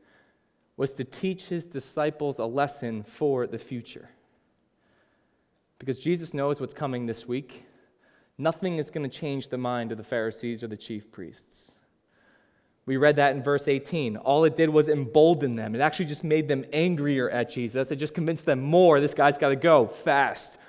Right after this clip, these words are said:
The crowds, they're starting to like him again. I don't like this. We gotta get rid of him." They were dead set on destroying Jesus. There would be no nationwide revival happening. But Jesus can, and Jesus does, use this scene to shape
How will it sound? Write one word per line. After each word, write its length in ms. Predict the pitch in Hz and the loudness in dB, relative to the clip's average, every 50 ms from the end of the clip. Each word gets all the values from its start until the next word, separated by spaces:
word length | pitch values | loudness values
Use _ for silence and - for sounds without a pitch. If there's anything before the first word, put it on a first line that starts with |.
| - - _ _ _ _ _ _ | -20 -20 _ _ _ _ _ _
The 60 | - | -12
crowds, 460 | - - - 190 170 165 170 175 147 143 | 0 6 8 10 10 10 10 8 6 2
they're 100 | 143 147 | -4 0
starting 260 | - 196 175 165 165 | 2 4 4 4 4
to 60 | 160 | 6
like 240 | 170 185 185 180 180 | 8 8 8 8 6
him 100 | 165 147 | 4 2
again. 280 | 139 127 131 123 117 | 2 2 2 2 4
I 60 | 120 143 | 4 4
don't 120 | 160 160 | 4 6
like 240 | 160 175 180 175 175 | 6 6 6 4 2
this. 200 | - 123 - - | -2 -2 -2 0
We 60 | 139 | 2
gotta 120 | 151 151 | 2 4
get 160 | 151 165 143 131 | 4 4 2 2
rid 180 | 165 175 165 | 2 2 2
of 80 | 151 123 | 2 0
him." 180 | 120 110 104 - - - - _ _ _ _ _ _ _ _ _ | -2 -6 -8 -10 -14 -20 -20 _ _ _ _ _ _ _ _ _
They 120 | - 175 | 6 6
were 100 | 175 175 | 6 6
dead 380 | 160 - - 175 175 180 175 - | 6 4 6 6 6 6 4 2
set 540 | - - - 202 175 165 160 - - - - - - | -2 2 4 6 6 6 6 4 -2 -16 -20 -6 -2
on 100 | 139 151 | -2 -2
destroying 540 | 139 143 - - - 180 175 170 165 156 147 | 0 -2 -4 0 2 4 4 4 4 2 0
Jesus. 600 | 131 147 165 156 123 113 101 101 - - - - - _ _ _ - - _ _ _ _ _ _ | -2 0 0 0 0 -2 -4 -6 -8 -14 -18 -20 -20 _ _ _ -20 -20 _ _ _ _ _ _
There 100 | - 170 | 4 6
would 120 | 185 185 156 | 6 6 6
be 100 | 160 131 | 4 0
no 460 | 123 123 139 156 175 190 190 190 180 | 0 0 4 6 8 8 10 8 6
nationwide 680 | - 151 160 156 - 160 151 143 143 143 139 135 131 127 | 4 2 0 -2 -2 -4 -4 0 2 4 4 2 2 0
revival 500 | 131 127 131 127 123 120 117 120 110 104 | -2 0 2 2 2 2 2 0 -2 -2
happening. 400 | 127 120 113 - - 101 98 92 - _ _ _ _ _ _ _ _ _ _ _ _ _ _ _ _ _ _ _ _ _ _ _ _ _ _ _ _ _ _ - | -2 -4 -4 -4 -6 -10 -12 -14 -20 _ _ _ _ _ _ _ _ _ _ _ _ _ _ _ _ _ _ _ _ _ _ _ _ _ _ _ _ _ _ -6
But 160 | 135 123 - | -6 -6 -4
Jesus 400 | - - 160 160 156 156 147 - | -2 -2 -2 -2 -2 -4 -8 -8
can, 580 | - - - 160 160 139 117 113 117 123 123 - | -10 -10 -6 -4 -4 -2 -2 -4 -6 -8 -10 -10
and 100 | - 131 | -12 -10
Jesus 340 | 117 - 139 135 147 151 - | -8 -6 -6 -6 -6 -8 -10
does, 480 | - - 139 123 117 117 120 110 - - - | -6 -2 0 0 0 0 -2 -4 -8 -12 -14
use 500 | - 131 131 143 156 165 170 165 170 - | -10 -8 -4 -4 -2 -4 -4 -6 -10 -14
this 240 | - 139 147 147 - | -12 -10 -10 -8 -8
scene 420 | - - - 147 131 120 117 113 110 | -10 -10 -10 -8 -8 -6 -8 -8 -10
to 120 | - 113 | -10 -12
shape 520 | - - - - 156 143 131 - - - | -12 -12 -6 -4 -2 -2 -2 -4 -6 -12